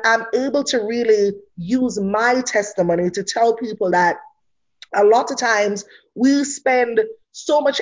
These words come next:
energy bemoaning and looking on the closed door that we don't even realize the huge, humongous blessing awaiting us on the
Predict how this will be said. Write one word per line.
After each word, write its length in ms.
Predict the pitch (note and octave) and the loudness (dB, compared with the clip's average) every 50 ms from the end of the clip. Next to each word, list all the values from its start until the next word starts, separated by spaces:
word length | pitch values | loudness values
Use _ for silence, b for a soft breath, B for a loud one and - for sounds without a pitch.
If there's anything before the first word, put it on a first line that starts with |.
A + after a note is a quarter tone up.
| - - | -4 -2
energy 680 | G#3+ A#3+ B3 B3+ B3+ A3+ G3 A#3 A3+ G#3 G3+ F#3+ F#3+ F#3 - - _ - D#3 | 0 0 2 0 0 0 0 2 2 4 4 4 2 0 -4 -8 _ -8 -2
bemoaning 960 | - B3+ A3+ G#3 G#3 G3+ A3 A#3 B3+ C4 C4+ C4 B3+ A#3+ G3+ F#3+ F3+ E3+ F3 E3+ - | 0 0 0 0 0 2 4 6 6 6 6 4 4 4 2 2 0 -2 -2 -2 -2
and 240 | F#3+ F#3+ F#3+ G3+ G#3+ | -2 -2 0 0 0
looking 360 | B3 - - - C4+ A#3+ A#3 - | 0 -2 -2 -4 -6 -4 -4 -4
on 200 | - G3+ G#3 G3+ | -2 -2 -2 -2
the 80 | G3 G3 | -2 -4
closed 540 | - - - A#3+ G#3+ G#3+ A3 A3 F3+ F3+ F3+ | -4 -4 0 2 4 6 6 4 2 0 -2
door 460 | - G#3 G#3 A3 A#3+ B3+ C#4 D4 - - B B B B B B | 0 2 4 4 4 4 4 4 2 0 B B B B B B
that 360 | E3+ A#3 A3+ - - A3 G3 | 0 2 2 2 0 -2 -2
we 360 | G3 A#3+ C4 C4 C4 C4 B3+ | 0 0 2 2 2 2 2
don't 300 | A#3 F#3 A#3+ A#3 A#3+ - | 4 4 4 2 2 0
even 180 | B3 A#3 A3+ A3 | -2 0 0 2
realize 640 | G#3 G#3 G#3 G#3+ G#3 G#3 G#3 G3 G3 G3+ G3+ E3+ E3+ | 2 4 4 4 4 4 4 4 2 2 0 0 0
the 120 | F#3+ G3 | 0 0
huge, 920 | G3 - - - - A3+ A3+ A#3 A#3 B3 C#4 C4+ C4+ C4+ C4 B3+ C4+ - - | -2 -4 -12 -18 -14 -10 -6 -4 0 2 2 4 4 4 2 2 0 -4 -6
humongous 640 | C4 B3 A3 G#3 G#3 G#3+ A3 A3 G#3+ G#3 G3 - - F3 | -6 -6 -4 0 0 0 0 0 0 -2 -2 -4 -4 -4
blessing 600 | - F#3 G3 G#3 G#3+ A3 - - A3 G3 F#3+ F#3 F3+ - | 0 2 4 2 2 0 -2 -2 0 0 0 -2 -2 0
awaiting 640 | F#3 F3+ F3+ F3+ F3+ G3 G3+ A3+ A#3+ - A3 G3 - - D#3 - | 2 2 2 4 4 4 4 4 2 0 -2 -4 -4 -4 -6 -6
us 260 | - - - - - - b b b b b - | -6 -8 -14 -16 -18 -20 b b b b b -2
on 200 | G#3+ G#3+ G#3 G3+ | 0 0 2 0
the 100 | - | -2